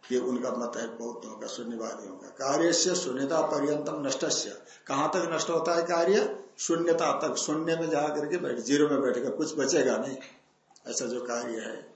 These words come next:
उसका। असत्व पूर्व जन्म, जो पूर्व प्रलय में कार्य नष्ट हो गया तो क्या रह गया था?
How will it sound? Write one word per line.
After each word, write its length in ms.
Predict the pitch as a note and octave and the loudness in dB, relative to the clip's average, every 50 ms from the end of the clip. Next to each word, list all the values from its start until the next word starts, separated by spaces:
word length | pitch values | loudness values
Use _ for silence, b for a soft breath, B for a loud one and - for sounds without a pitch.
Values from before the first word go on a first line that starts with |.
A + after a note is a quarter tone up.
| _ A#2+ | _ -6
उसका। 500 | A2 - - - F#2+ - - - - _ B B B B B B B B B B | -6 -6 -6 -8 -14 -16 -16 -18 -20 _ B B B B B B B B B B
असत्व 240 | D#3 - - F#3+ | 6 8 10 10
पूर्व 720 | F3+ F3+ F3+ G#3 F#3+ G3+ F#3 F#3 F#3 F3+ F#3 G3 G3 F#3+ - | 10 10 8 6 6 6 6 8 8 8 8 8 8 8 6
जन्म, 380 | - B2+ A#2 A2 - - - - - - - _ - b b b b b b b - | 6 4 4 2 0 -2 -6 -10 -14 -18 -20 _ -20 b b b b b b b 0
जो 60 | D#3+ | 2
पूर्व 520 | - - - - D#3+ F3 F3 F#3+ G3 F#3+ F#3+ | 2 2 2 2 4 6 6 8 6 6 6
प्रलय 440 | E3 D3 D3 D#3 E3 F3 F3 F3 | 6 6 8 10 12 12 12 12
में 400 | F3+ F3+ F#3 F3+ F3+ F3+ - - | 12 10 8 8 6 4 2 0
कार्य 640 | - - - - - - - C3 C3 C#3+ D3 E3 E3 | -6 -8 -14 -16 -14 -6 0 4 6 6 6 6 6
नष्ट 280 | D3+ C#3+ C3+ C#3 - F#3 | 4 4 2 2 4 6
हो 200 | D#3 C3 B2+ C3 | 6 8 8 6
गया 300 | C3 B2+ B2 A#2 A2 - | 6 6 4 4 2 -2
तो 320 | - - - - - D3+ | -4 -10 -10 -6 -4 -2
क्या 220 | - - F3 F#3 F#3+ | 0 4 6 6 6
रह 200 | F#3+ F#3 E3+ E3+ | 8 6 6 6
गया 240 | E3+ F3 D3+ C#3 | 4 4 4 2
था? 420 | - - - - - - - - | 2 0 -4 -6 -10 -14 -18 -20